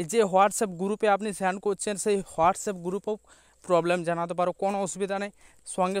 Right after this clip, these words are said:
সঙ্গে প্রবলেম সলভ হয়ে যাবে। এরপরে আমি নেক্সট ভিডিওতে আরও ভালো করে বোঝাবো এবং ভালো ইনকামের একটা কিছু নিয়ে। তো এই ধরনের ভিডিও পেতে ফ্রেন্ড, চ্যানেলটিকে সাবস্ক্রাইব করে রাখুন এবং পাশে থাকা ঘন্টি বেল আইকনটিকে on করে দিন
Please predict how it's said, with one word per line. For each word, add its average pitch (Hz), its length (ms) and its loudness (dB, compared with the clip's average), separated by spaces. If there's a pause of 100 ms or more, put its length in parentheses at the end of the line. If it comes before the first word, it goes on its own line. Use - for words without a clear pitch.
(100)
সঙ্গে 202 220 -4 (120)
প্রবলেম 160 320 2 (120)
সলভ 175 240 -4
হয়ে 190 160 -4
যাবে। 190 160 -6 (480)
এরপরে 196 300 0 (120)
আমি 196 140 -2 (220)
নেক্সট 180 280 -6
ভিডিওতে 202 360 -2
আরও 180 180 2
ভালো 160 220 2
করে 190 120 0 (100)
বোঝাবো 180 280 -2 (380)
এবং 180 140 4 (520)
ভালো 170 180 2 (800)
ইনকামের 180 440 0
একটা 190 160 -4
কিছু 170 240 -10
নিয়ে। 151 140 -4 (140)
তো - 40 -4 (200)
এই 220 160 2
ধরনের 220 380 2
ভিডিও 196 260 0
পেতে 202 160 -4 (520)
ফ্রেন্ড, 202 220 0 (220)
চ্যানেলটিকে 175 480 0
সাবস্ক্রাইব 185 440 0 (140)
করে 190 220 0
রাখুন 202 260 -4
এবং 190 120 -6 (120)
পাশে 170 280 0
থাকা 196 140 -2 (100)
ঘন্টি 165 280 -8
বেল 165 180 -2
আইকনটিকে 170 480 -6
on 165 140 -6
করে 143 180 -4
দিন 170 80 -10